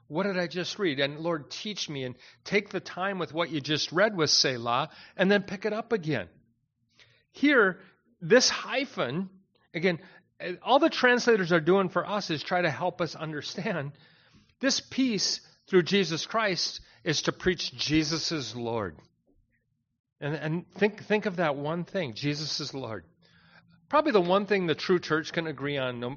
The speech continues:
they might not agree on methods, philosophies. They might not agree on a lot of other things.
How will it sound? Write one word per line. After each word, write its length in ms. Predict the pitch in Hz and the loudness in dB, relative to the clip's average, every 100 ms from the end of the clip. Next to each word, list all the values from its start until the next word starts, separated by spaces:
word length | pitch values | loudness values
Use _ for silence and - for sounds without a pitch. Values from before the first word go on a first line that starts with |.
| 123 | -2
they 100 | 160 | 0
might 200 | 220 214 | 2 0
not 100 | 190 | 0
agree 300 | 175 151 170 | 0 0 0
on 260 | 156 135 | 0 0
methods, 640 | 123 175 220 196 175 - - - _ | 0 0 0 -2 -2 -4 -6 -10 _
philosophies. 840 | - 151 160 170 - 185 175 175 | -2 0 0 0 -4 -6 -2 0
They 80 | 156 | 0
might 200 | 175 185 | 2 2
not 160 | 175 165 | 2 0
agree 240 | 143 160 | 0 0
on 100 | 160 | 0
a 80 | 147 | 2
lot 220 | 139 156 | 2 2
of 80 | 160 | 2
other 220 | 160 170 | 2 2
things. 360 | 165 185 190 | 0 0 -2